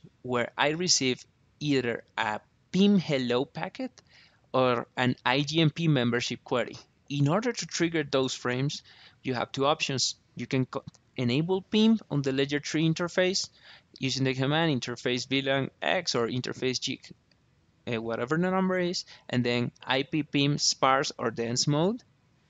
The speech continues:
Or you can, if you don't want to enable pim, you can do I P I G M P snooping query for that V lan.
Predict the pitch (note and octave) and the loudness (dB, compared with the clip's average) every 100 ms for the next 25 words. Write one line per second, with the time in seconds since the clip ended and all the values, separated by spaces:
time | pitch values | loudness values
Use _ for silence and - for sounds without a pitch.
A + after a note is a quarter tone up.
0 | _ _ _ _ - G#3+ A3+ E3+ - F3+ | _ _ _ _ 4 4 4 2 4 4
1 | F3 - _ _ - - _ _ C3+ B2+ | 4 2 _ _ -20 -20 _ _ -6 0
2 | C#3+ F#3+ G#3 G#3 A3 G#3+ G#3 E3+ D#3 D#3+ | 2 4 4 4 2 2 0 -2 0 2
3 | F#3+ A#3 - - C3+ C#3+ C3+ C3 D3+ D3+ | 2 2 -2 -4 -2 2 0 2 2 2
4 | - _ _ _ - C3+ - F#3 F#3+ E3 | -4 _ _ _ -4 -4 -2 2 2 2
5 | E3 D3 C#3+ C#3+ D3 - C3+ - B2 A#2+ | 2 2 0 0 0 2 -2 0 0 2
6 | A2+ A2+ - _ - A#2 A2+ A#2 - - | 0 -4 -10 _ -6 -4 -4 -6 -4 -6